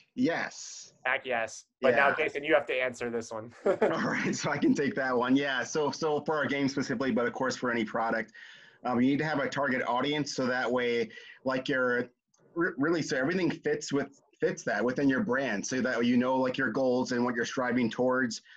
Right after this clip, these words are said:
Speaker 1: so that way you can really, um, address and serve that audience, 'cause it's really, it's, even though we're making a game and it's part of our childhood dream, it's not really about us, it's about our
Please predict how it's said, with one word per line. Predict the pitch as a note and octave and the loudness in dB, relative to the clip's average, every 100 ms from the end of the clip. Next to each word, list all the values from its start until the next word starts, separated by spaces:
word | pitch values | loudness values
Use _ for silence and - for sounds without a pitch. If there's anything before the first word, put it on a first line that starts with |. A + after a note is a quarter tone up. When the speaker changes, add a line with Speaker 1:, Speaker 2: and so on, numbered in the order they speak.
| - | -20
Speaker 1:
so | - C3 | -6 -2
that | C3 | 0
way | C3 | 2
you | B2+ C3 | 4 4
can | D3+ B2+ B2 | 4 4 4
really, | C#3+ C3+ C3 B2 | 4 2 2 2
um, | A#2+ A#2 A2+ G#2+ - - | 0 0 0 -2 -4 -6
address | A2+ D#3 E3 D3 | -2 -2 0 0
and | C3 | 0
serve | C#3 C#3 | 0 0
that | E3+ F3 | 0 0
audience, | F3+ F3+ F3 D#3+ | 0 2 0 0
'cause | D3 | -2
it's | B2+ A2+ | 0 0
really, | C#3+ C#3 | 0 0
it's, | A2+ - | -2 -2
even | D3 D#3 C3+ | 0 4 4
though | C3+ | 4
we're | B2 | 4
making | C#3 C#3 A#2 | 2 2 0
a | |
game | G2+ D3+ F3+ D3 A2+ A2 - | -2 -2 0 2 2 0 -4
and | B2 | -2
it's | A#2+ G2+ - - _ _ | -2 -4 -12 -20 _ _
part | E3+ | -2
of | |
our | C#3 | 0
childhood | D#3+ C#3+ B2 | 0 0 0
dream, | G2 C#3 C3+ | 0 2 4
it's | A#2+ | 2
not | D3 | 0
really | D3+ C3 | 0 2
about | G#2+ A2 | 0 0
us, | C3 C3 | 0 -2
it's | A2+ | -4
about | A2+ B2 | -2 0
our | A2 | 0